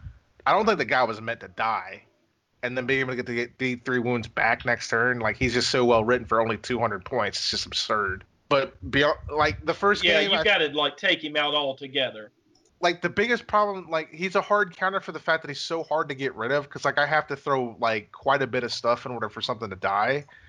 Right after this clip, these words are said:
Speaker 1: for my army, but I have nothing to soften him up with, because it's like, with my flamers being, uh, strength three, like, I need sixes in order to hurt them with that. I, I can hurt a Skitarii, but not,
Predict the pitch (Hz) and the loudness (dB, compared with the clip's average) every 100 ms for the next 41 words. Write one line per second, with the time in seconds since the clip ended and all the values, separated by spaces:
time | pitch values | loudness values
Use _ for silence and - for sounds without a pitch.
0 | - - _ _ 135 127 131 143 160 170 | -20 -20 _ _ 0 4 4 4 2 -4
1 | 175 _ _ _ 151 151 165 151 151 160 | -12 _ _ _ 2 2 2 0 0 -2
2 | 131 - 135 - 120 110 135 - 117 107 | -4 0 0 0 -4 -4 -4 -2 -4 -2
3 | - - 127 127 - 135 127 120 - _ | -6 -6 -4 -2 2 2 2 -2 -14 _
4 | _ - _ _ - - - - - 151 | _ -20 _ _ -20 -20 -20 -18 -4 -2
5 | 143 143 131 117 - 131 143 143 123 - | 2 2 2 0 -2 0 0 0 -2 0
6 | 135 123 117 107 - - 104 101 - 127 | 2 2 0 -8 -10 -2 0 0 0 0
7 | 123 - 107 123 143 - 107 113 127 135 | -2 -4 0 2 0 -2 -2 0 2 0
8 | - - 143 - 110 98 104 101 98 92 | -2 -2 -2 -2 -4 -4 -2 0 0 0
9 | 127 123 - 101 98 - 101 117 - 113 | 0 0 -4 -4 -2 0 0 0 -2 -2
10 | 117 120 131 120 110 - - 117 139 113 | 0 0 0 0 -2 -6 0 4 4 4
11 | 104 - - 117 - 117 107 | 0 -4 -6 -6 -2 0 0